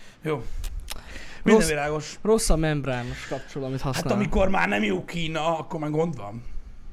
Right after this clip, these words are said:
Speaker 2: Taiwan.
Speaker 1: Hogy úgy mondjam, ugye hát... Mondjuk Kína egyébként alapvetően nem is áll túl jól Taiwanhoz, ahogy jól hallottam, úgyhogy... Na, de lehet, hogy emiatt van ez a nyom-, go-, gombnyomkodás. Jó reggelt mindenkinek, szevasztok,
Speaker 2: reggelt,
Speaker 1: srácok,
Speaker 2: szevasztok.
Speaker 1: üdvözlet, ö, boldog, ö, hétfőt mindenkinek.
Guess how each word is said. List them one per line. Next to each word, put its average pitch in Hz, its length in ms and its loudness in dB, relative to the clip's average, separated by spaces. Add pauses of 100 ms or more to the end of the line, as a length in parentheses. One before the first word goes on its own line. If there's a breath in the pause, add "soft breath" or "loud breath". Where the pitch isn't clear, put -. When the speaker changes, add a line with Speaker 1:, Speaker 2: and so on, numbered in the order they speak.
(320)
Speaker 2:
Taiwan. 113 520 -4 (320)
Speaker 1:
Hogy 135 160 0
úgy 131 80 -4
mondjam, 131 520 -6
ugye 143 160 -6
hát... 147 220 -6 (720 loud breath)
Mondjuk 196 220 -6
Kína 311 240 -8
egyébként 208 320 -4
alapvetően 196 440 -4
nem 196 100 -6
is 156 120 -6
áll 135 140 -4
túl 143 180 -6
jól 131 160 -2
Taiwanhoz, 131 480 -2
ahogy 135 180 -2
jól 135 280 -2
hallottam, 147 440 -6
úgyhogy... 151 340 -6 (800 loud breath)
Na, 175 160 0
de 160 60 2
lehet, 165 200 0
hogy 160 100 0
emiatt 143 220 -2
van 143 100 -4
ez 131 60 -4
a 135 40 -4
nyom-, 139 280 -4
go-, 147 200 0
gombnyomkodás. 135 680 0
Jó 170 80 0
reggelt 143 220 -2
mindenkinek, 160 360 -4
szevasztok, 185 480 4
Speaker 2:
reggelt, 156 180 2
Speaker 1:
srácok, 170 200 2
Speaker 2:
szevasztok. 156 360 0
Speaker 1:
üdvözlet, 160 460 -2 (440 loud breath)
ö, 147 80 0 (260)
boldog, 147 440 2
ö, 127 160 -4
hétfőt 127 440 -6
mindenkinek. 117 580 -6